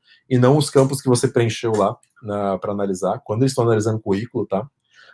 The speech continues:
Tenta destacar as informações mais importantes dentro do currículo, que nem eu falei, eles vão olhar o teu currículo que você anexou e não só o campo que você preencheu, então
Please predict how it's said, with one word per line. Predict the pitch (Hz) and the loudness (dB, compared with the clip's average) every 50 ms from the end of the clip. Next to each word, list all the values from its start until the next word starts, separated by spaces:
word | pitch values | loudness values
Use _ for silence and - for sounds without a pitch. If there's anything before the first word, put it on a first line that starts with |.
| _ _ _ _ | _ _ _ _
Tenta | - 160 175 180 202 | 0 2 4 4 4
destacar | 208 - - 185 180 - 147 | 2 2 0 0 2 4 4
as | 139 131 | 4 4
informações | 135 135 156 139 135 139 151 135 123 | 2 2 2 2 2 2 2 2 4
mais | 123 135 160 165 | 4 2 2 0
importantes | 190 185 190 156 147 143 127 127 123 - - | 0 0 0 0 2 2 0 0 0 -2 -2
dentro | 123 143 143 185 170 | -2 -2 -2 -2 -4
do | 160 147 143 | -4 -2 0
currículo, | - 135 120 123 135 - 190 185 175 | 2 2 2 2 2 0 -2 -2 -2
que | - 139 | -2 -2
nem | 143 | -2
eu | 139 | 0
falei, | 139 165 156 139 120 101 - - - - - | 2 2 4 4 4 2 0 -6 -14 -14 -6
eles | - 127 123 120 | -2 0 0 2
vão | 135 165 | 2 4
olhar | 175 160 143 139 | 4 6 6 4
o | 135 | 4
teu | 139 151 | 2 0
currículo | 139 143 131 127 120 135 127 | 0 2 2 2 2 0 -4
que | 123 123 | -4 -4
você | 117 - 131 | -4 -2 -2
anexou | 120 117 113 - - - 123 143 - | -2 -2 -4 -6 -4 -2 -2 -2 0
e | 139 | -2
não | 123 123 135 | -2 0 0
só | 143 143 160 135 | 0 0 0 0
o | 139 | 0
campo | 139 127 123 | 0 -4 -4
que | - - | -6 -8
você | 143 | -6
preencheu, | - 131 117 113 110 - - 127 143 143 | -6 -4 -4 -6 -6 -4 -2 -2 -2 -2
então | 123 117 127 113 | -2 -2 -2 -2